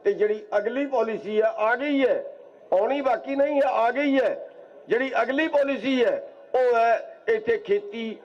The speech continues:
ਵੱਡੇ ਪਲਾਟ ਬਣਨਗੇ, ਪੰਜ ਸੌ ਏਕੜ, ਹਜ਼ਾਰ ਏਕੜ, ਚਾਰ ਹਜ਼ਾਰ ਏਕੜ ਦੇ, ਤੇ ਉਹਨਾਂ 'ਚ ਖੇਤੀ ਕੰਪਨੀਆਂ ਕਰਨਗੀਆਂ।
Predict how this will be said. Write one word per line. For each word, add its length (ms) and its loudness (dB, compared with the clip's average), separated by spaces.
ਵੱਡੇ 360 0
ਪਲਾਟ 300 0
ਬਣਨਗੇ, 400 2
ਪੰਜ 360 0
ਸੌ 140 0
ਏਕੜ, 240 0
ਹਜ਼ਾਰ 380 2
ਏਕੜ, 280 -2
ਚਾਰ 260 2
ਹਜ਼ਾਰ 300 2
ਏਕੜ 280 0
ਦੇ, 280 2
ਤੇ 80 2
ਉਹਨਾਂ 340 2
'ਚ 160 -10
ਖੇਤੀ 320 -2
ਕੰਪਨੀਆਂ 520 0
ਕਰਨਗੀਆਂ। 680 -6